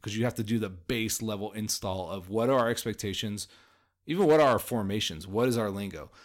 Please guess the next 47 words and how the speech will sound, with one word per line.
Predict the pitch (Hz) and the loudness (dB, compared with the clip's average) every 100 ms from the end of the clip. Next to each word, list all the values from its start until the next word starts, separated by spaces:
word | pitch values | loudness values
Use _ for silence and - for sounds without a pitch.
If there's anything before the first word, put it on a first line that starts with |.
| - _ | -20 _
So | - | 0
they | 131 | 4
don't | 208 | 6
have | 226 | 6
to | 131 | 2
worry | 104 107 113 117 117 | 0 0 4 6 6
about | 104 92 101 | 2 -2 -2
that | 95 73 _ _ | -4 -6 _ _
this | 110 101 | -4 -2
year | 104 95 92 - | -2 -4 -6 -14
for | - 127 | -8 -2
most | 113 117 123 117 - | 0 4 4 4 0
of | 101 | -6
the | |
team, | 92 107 87 82 - _ _ _ _ _ | -6 -8 -10 -12 -18 _ _ _ _ _
that | 110 | -2
you | 110 | 2
already | 131 127 | 4 4
have | 123 | 2
enough | 123 117 | 2 0
people | 127 113 107 101 - | 0 0 2 -2 -6
who | - 120 | -8 -6
understand | 107 - 120 143 | -4 -2 0 0
it, | 113 | 0
they | 117 | 0
can | 110 | -2
bring | 101 110 | -2 -2
those | 104 95 | -2 -4
other | 104 | -6
people | 90 101 87 | -6 -8 -6
along. | 95 85 71 _ _ _ _ _ | -6 -8 -10 _ _ _ _ _
And | 117 131 | -8 -2
then | 156 | 0
even | 170 160 | 0 0
from | 143 143 | -2 -2
a | 127 | -2
conditioning | 127 117 120 110 | -2 -2 -4 -6
level, | 98 92 92 87 _ _ _ _ - | -6 -6 -6 -8 _ _ _ _ -10
something | - 120 | -4 -2
that's | 110 | -4
been | 120 | -6
talked | 101 113 - | -4 -4 -2
about, | 107 101 85 _ _ _ _ _ _ _ - | -4 -2 -4 _ _ _ _ _ _ _ -6
that | 120 110 | -4 -4
the | |
baseline | 95 113 113 113 104 | -2 0 0 0 -4
condition | 110 101 104 - 98 90 | -4 -2 -2 -2 -4 -8